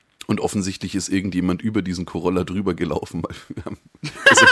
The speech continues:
mehrere, <laughs> mehrere Tage später hat man festgestellt, dass irgendwie das Dach so eingedrückt war. Das ist uns da nicht aufgefallen.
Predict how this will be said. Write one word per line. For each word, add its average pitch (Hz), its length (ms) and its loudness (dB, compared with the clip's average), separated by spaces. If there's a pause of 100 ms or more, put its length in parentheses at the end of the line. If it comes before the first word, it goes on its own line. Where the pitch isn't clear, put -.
mehrere, - 340 2
<laughs> - 120 -14
mehrere 120 380 4
Tage - 300 2
später 95 380 2
hat - 160 2
man 87 120 -2
festgestellt, - 640 -4
dass - 140 -8
irgendwie - 240 -8
das - 180 -10
Dach - 200 -4
so - 300 -8 (1600)
eingedrückt - 640 -4
war. 90 120 -2 (1600)
Das 143 240 0
ist 113 140 0
uns 98 200 -2
da 82 120 4
nicht 117 200 0
aufgefallen. 85 680 -2